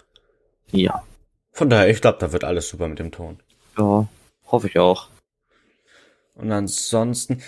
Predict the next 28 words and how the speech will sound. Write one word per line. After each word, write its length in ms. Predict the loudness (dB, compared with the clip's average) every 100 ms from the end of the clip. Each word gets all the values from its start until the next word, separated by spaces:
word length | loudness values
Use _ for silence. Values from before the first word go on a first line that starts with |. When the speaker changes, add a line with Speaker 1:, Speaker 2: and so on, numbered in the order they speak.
| -4
Speaker 2:
wir 120 | 2
haben 100 | 2
jetzt 100 | 4 2
auch 80 |
für 120 | 2 0
die 60 |
nächste 320 | 2 2 0
Folge 260 | 2 4 4
dann 100 | 2
ein 40 |
bisschen 220 | 0 -2 0
weniger 380 | 2 2 2
Zeit 240 | 2 0 0
mit 120 | 0
dem 120 | -2
Anime, 320 | -2 -2 -4
ne? 220 | -2 0 2
Weil 200 | 2 2
wenn 260 | -2 -4 _ _
wir 480 | -12 -4 0 2 0
die 180 | -2 -6
Folge 340 | 0 0 0
früher, 540 | -6 -6 -2 0 -2 -6 _ _ _ _
ah 80 | -6
nee, 140 | -4
wir 120 | -4 -2
bringen 200 | 0 0
sie 240 | -4